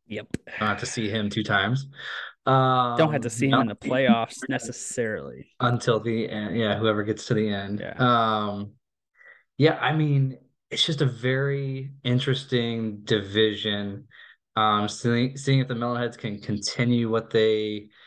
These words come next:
Speaker 2: brought in last year. Um, you know, what, you know, with the quote unquote mojo that they had,
Speaker 1: Yeah.
Speaker 2: um, with the, you know, all the, the gif talk and,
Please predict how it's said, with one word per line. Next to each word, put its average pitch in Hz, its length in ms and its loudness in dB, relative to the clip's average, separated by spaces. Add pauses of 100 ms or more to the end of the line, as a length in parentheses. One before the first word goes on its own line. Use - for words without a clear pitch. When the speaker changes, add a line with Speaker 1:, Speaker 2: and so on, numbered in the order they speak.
(240)
Speaker 2:
brought 120 300 4
in 117 220 -2
last 104 360 0
year. 139 380 -2 (120)
Um, 101 680 0 (560)
you 107 80 -6
know, 104 160 0
what, 110 240 4
you 110 100 -4
know, - 120 -10 (680)
with 127 240 0
the 113 320 4 (560)
quote 143 160 4
unquote 135 320 2
mojo 131 600 0
that 113 120 -6
they 110 160 -4
had, 120 580 -2 (640)
Speaker 1:
Yeah. 110 420 4
Speaker 2:
um, 101 280 -8 (800)
with 127 260 0
the, 117 460 2
you 120 100 -4
know, 120 100 -2
all 120 200 0
the, 123 260 -4
the 131 120 0
gif 131 420 -2
talk 131 460 -2
and, 104 340 -8